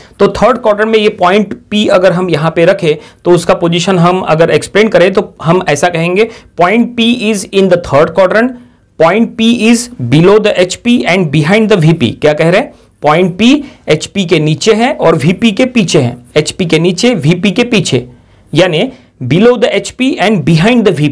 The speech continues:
P। ठीक है, तो हम चलो वो position यहाँ पे लिखते हैं। तो ये देखिए हमने third quadrant में point P का position लिखा है। Point P third quadrant में जब होता है तो ऐसे लिखा होता है, point P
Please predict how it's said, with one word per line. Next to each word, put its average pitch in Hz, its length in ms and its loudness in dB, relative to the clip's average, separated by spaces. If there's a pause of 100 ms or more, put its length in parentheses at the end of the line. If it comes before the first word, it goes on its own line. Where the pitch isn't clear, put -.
P। 110 80 -8 (320)
ठीक 214 140 0
है, - 120 -4 (180)
तो 170 60 -2
हम 185 160 2
चलो 185 200 2 (140)
वो 156 160 0
position 170 420 0
यहाँ 180 200 2
पे - 100 -2
लिखते 190 260 0
हैं। 226 160 2 (120)
तो 165 120 2
ये 180 140 4
देखिए 208 300 2
हमने 185 260 0 (140)
third 208 240 2
quadrant 175 340 0
में 196 200 -2
point 170 300 0
P 190 120 -4
का 180 120 0
position 160 400 -2
लिखा 143 220 0
है। 202 120 0 (100)
Point 170 380 0
P 233 140 2 (300)
third 170 240 0
quadrant 175 300 -2
में 175 100 0
जब 147 180 0
होता 147 240 2
है 240 180 0 (220)
तो - 180 0
ऐसे 147 240 0
लिखा 185 180 2
होता 190 240 2
है, 240 220 0
point 170 380 0
P 220 80 0